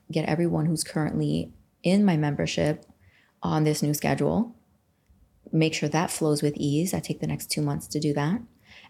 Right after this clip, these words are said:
As the new people are rolling in, they're coming in on this new schedule. So they're not gonna know any different.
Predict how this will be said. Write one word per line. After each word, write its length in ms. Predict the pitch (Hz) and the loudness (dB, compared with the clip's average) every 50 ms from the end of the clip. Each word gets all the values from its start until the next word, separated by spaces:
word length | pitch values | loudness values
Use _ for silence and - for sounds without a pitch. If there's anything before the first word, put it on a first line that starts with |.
| - | 0
As 220 | - 156 156 147 - | 2 2 2 2 2
the 100 | - 151 | 0 2
new 240 | 151 156 156 165 165 | 4 4 4 4 2
people 360 | 165 - 170 170 160 151 151 | 2 0 -2 0 2 2 2
are 80 | 151 | 2
rolling 420 | 147 147 151 147 143 143 143 151 - - | 2 4 2 2 2 2 0 -2 -2 -2
in, 480 | 208 208 220 220 185 156 160 175 - - _ - | 0 2 4 4 4 2 0 -2 -4 -10 _ -4
they're 200 | - 160 170 175 | 0 2 2 2
coming 380 | 170 - - 165 165 156 151 - | 0 0 0 0 2 2 2 2
in 300 | - 160 156 156 151 - | 0 0 0 0 0 0
on 220 | - 156 156 151 | 0 0 0 2
this 240 | 147 147 151 147 - | 2 0 0 0 0
new 140 | 151 143 147 | -2 -2 -2
schedule. 360 | - - 165 165 156 151 143 | -2 -2 -2 -2 0 -2 -2
So 120 | - - 151 | 0 0 2
they're 140 | 160 160 | 2 2
not 180 | 170 170 160 - | 2 2 0 0
gonna 140 | 156 147 143 | 0 0 0
know 120 | 147 143 | 2 2
any 160 | 139 135 143 | 2 0 0
different. 500 | 143 - 160 160 156 - 156 151 156 - | -2 -2 -4 -4 -2 -2 -2 -2 -2 -4